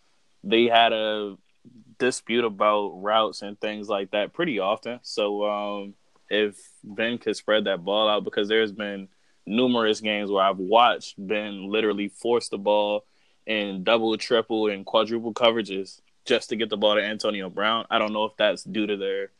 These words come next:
situation and arguing or whatever their situation is, but if Ben can spread that ball around to a plethora of maybe four or five receivers that could, you know,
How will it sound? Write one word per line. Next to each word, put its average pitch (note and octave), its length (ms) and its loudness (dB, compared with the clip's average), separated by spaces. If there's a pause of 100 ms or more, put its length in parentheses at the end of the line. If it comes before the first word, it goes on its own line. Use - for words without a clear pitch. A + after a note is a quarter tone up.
(280)
situation G#2+ 640 -2
and G2 140 -6
arguing G#2+ 640 0
or F#2+ 240 0
whatever B2 360 4
their A#2 120 6
situation A#2 560 -2
is, A2+ 180 -2
but G2+ 360 -2 (380)
if G#2 180 -4
Ben A#2 220 0
can G#2 140 -6
spread A2 280 2
that G2+ 180 0
ball G2+ 240 0
around G#2 440 -4
to A2+ 120 0
a G2+ 260 2
plethora G2+ 440 0
of G2 100 -4
maybe F#2+ 240 -4
four G#2+ 260 2
or G#2 60 4
five G2+ 380 2
receivers G#2 460 -2
that G2 200 -4
could, F#2+ 240 -4
you G#2+ 140 -10
know, G#2+ 200 -2